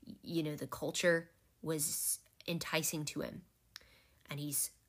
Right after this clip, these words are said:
fallen into cultural sins. Whatever it was,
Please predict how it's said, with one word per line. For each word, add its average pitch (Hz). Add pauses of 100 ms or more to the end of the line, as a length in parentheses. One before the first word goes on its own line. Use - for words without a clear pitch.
(240)
fallen 165
into 156
cultural 151
sins. - (360)
Whatever 226
it 175
was, 165